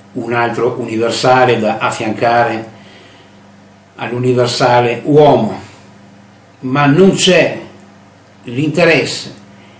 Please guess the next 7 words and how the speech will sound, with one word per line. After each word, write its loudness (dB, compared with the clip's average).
per -4
questionare 2
l'ordine 4
dell'uomo 2
di -2
Lacan -4
e -2